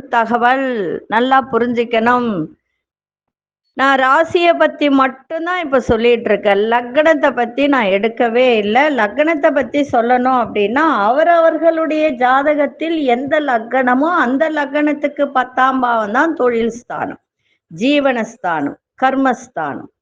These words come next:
சரிங்களா? அதே மாதிரி ஒன்பது, பத்து அப்படி என்பது கர்ம தர்மாதி-, தர்ம கர்மாதி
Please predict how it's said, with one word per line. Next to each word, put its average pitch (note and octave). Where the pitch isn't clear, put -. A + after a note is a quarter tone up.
சரிங்களா? A#3
அதே B3
மாதிரி C#4
ஒன்பது, D#4+
பத்து C#4
அப்படி A#3+
என்பது B3+
கர்ம D4+
தர்மாதி-, C4+
தர்ம D4
கர்மாதி C#4